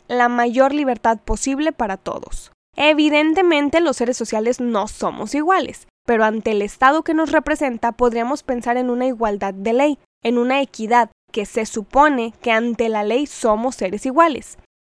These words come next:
Estas ideas comenzaron más o menos por los filósofos contractualistas, quienes hablaron de contratos sociales en la filosofía política. Filósofos como Jean-Jacques Rousseau,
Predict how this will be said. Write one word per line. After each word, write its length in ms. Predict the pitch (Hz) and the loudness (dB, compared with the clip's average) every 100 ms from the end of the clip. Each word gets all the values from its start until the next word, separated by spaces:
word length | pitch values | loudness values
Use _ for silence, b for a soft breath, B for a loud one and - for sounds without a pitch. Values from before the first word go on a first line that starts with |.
| _ - | _ 2
Estas 420 | 311 320 392 - | 2 2 -2 0
ideas 340 | 262 254 311 | 2 2 2
comenzaron 520 | - 240 233 247 277 294 | -2 -4 -2 0 2 2
más 440 | 339 403 415 - | 0 0 -2 -2
o 60 | 330 | -2
menos 440 | 359 381 427 - | 0 0 -2 -6
por 180 | - 262 | -6 -2
los 180 | 254 - | -2 -2
filósofos 540 | 247 254 285 320 - - | -2 -2 -2 -4 -6 -2
contractualistas, 1300 | 277 269 262 277 - - 302 370 - - - - _ - | 0 0 -2 -2 -2 -2 0 0 -2 -8 -14 -18 _ -2
quienes 320 | 262 247 247 | 0 0 0
hablaron 380 | 226 233 269 302 | 0 2 2 0
de 100 | 294 | -2
contratos 640 | 240 226 220 254 262 311 | -2 -4 0 0 0 -2
sociales 480 | 349 330 311 269 285 | -2 0 2 2 -2
en 80 | 262 | -2
la 100 | 233 | -4
filosofía 520 | 214 202 214 208 226 | -6 -8 -8 -4 -4
política. 640 | 220 214 202 196 196 - - _ | -2 -4 -4 -10 -14 -16 -20 _
Filósofos 540 | - 262 254 294 320 - | 0 2 2 0 -4 -2
como 180 | 247 233 | -4 -2
Jean-Jacques 460 | 220 220 226 220 | -2 -2 -2 -4
Rousseau, 340 | 226 - 311 | -6 -2 -2